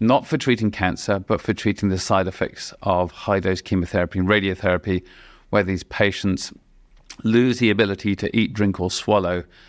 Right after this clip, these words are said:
uh, due to the ulceration they get in their mouth and the sores they get through their throat. And for kids who have bone marrow transplants and high-dose chemotherapy, they get these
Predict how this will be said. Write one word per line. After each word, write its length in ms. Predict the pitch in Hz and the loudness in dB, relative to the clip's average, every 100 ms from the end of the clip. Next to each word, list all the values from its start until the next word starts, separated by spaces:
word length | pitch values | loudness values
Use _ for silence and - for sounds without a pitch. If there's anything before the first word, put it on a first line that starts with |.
| - - | -20 -8
uh, 100 | 98 | -6
due 200 | 87 104 | 0 0
to 180 | 98 - | 0 -2
the 200 | 98 - | -2 0
ulceration 720 | 110 101 - 95 101 - 90 | 0 0 0 2 0 -2 -2
they 100 | 87 | 0
get 160 | 85 90 | 0 0
in 120 | 87 | 0
their 100 | 87 | 2
mouth 400 | 90 87 85 - | 0 0 -4 -4
and 80 | 82 | -2
the 80 | 82 | -2
sores 380 | - 92 87 | -2 -2 -2
they 80 | 92 | -2
get 200 | 80 85 | -2 -4
through 180 | - 87 | -4 -4
their 100 | 87 | -2
throat. 500 | 80 - 82 80 - - | -4 -2 -2 -2 -6 -6
And 320 | 90 87 82 - _ _ | -2 -2 -4 -10 _ _
for 260 | - - 90 | -6 -2 -2
kids 420 | - 110 92 - | 0 0 0 -2
who 200 | - 90 | -4 -4
have 220 | 85 87 | 0 0
bone 160 | - 90 | 0 0
marrow 140 | 87 | 0
transplants 680 | 80 101 90 - 90 85 80 | -2 -2 -2 -2 -2 -2 -2
and 120 | 85 | -6
high-dose 360 | 85 87 82 80 | -2 -2 0 -4
chemotherapy, 640 | - 85 82 90 85 82 - - - _ | -4 -2 -2 -2 -2 -4 -8 -16 -20 _
they 240 | 98 92 90 | 0 0 2
get 260 | 98 90 | 0 -2
these 360 | 98 87 - | -2 -2 -4